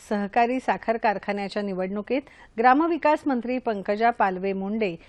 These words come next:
यांच्या विरोधात त्यांचे चुलत बंधू विधान परिषदेचे विरोधी पक्षनेते धनंजय मुंडे हे एकमेकांच्या विरोधात उभे ठाकले आहेत.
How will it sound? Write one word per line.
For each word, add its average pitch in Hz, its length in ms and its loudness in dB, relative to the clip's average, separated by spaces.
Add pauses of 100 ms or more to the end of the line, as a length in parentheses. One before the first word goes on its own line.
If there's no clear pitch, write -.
(200)
यांच्या 240 300 4
विरोधात 277 500 0
त्यांचे 226 340 0
चुलत 214 360 -2
बंधू 247 440 -2 (280)
विधान 247 320 2
परिषदेचे 254 680 0
विरोधी 233 360 -2
पक्षनेते 214 640 -4
धनंजय 190 540 -4
मुंडे 196 420 -2 (340)
हे 320 80 4
एकमेकांच्या 240 640 0
विरोधात 196 420 -2 (120)
उभे 196 220 -6
ठाकले 175 340 -6
आहेत. 170 240 -8